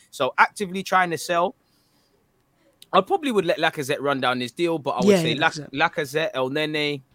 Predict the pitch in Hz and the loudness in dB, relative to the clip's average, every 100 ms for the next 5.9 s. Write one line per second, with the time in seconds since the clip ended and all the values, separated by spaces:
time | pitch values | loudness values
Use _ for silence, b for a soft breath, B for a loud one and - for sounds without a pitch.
0 | - 113 143 143 139 143 143 143 - - | -14 -2 0 0 -2 -2 -2 -4 -12 -14
1 | _ _ _ _ _ _ - - 359 285 | _ _ _ _ _ _ -20 -2 4 4
2 | 247 202 202 - 214 214 202 - 427 453 | 4 -2 -4 -2 2 2 0 -8 -6 -6
3 | 453 453 440 403 320 - 381 349 381 - | -4 -4 -4 -2 -2 -2 -4 0 0 0
4 | - 202 156 175 196 - - 143 151 139 | 2 2 2 0 -2 -2 -8 -4 0 0
5 | - 165 143 - 151 143 147 143 | 0 -4 -4 -4 -4 -2 -6 -8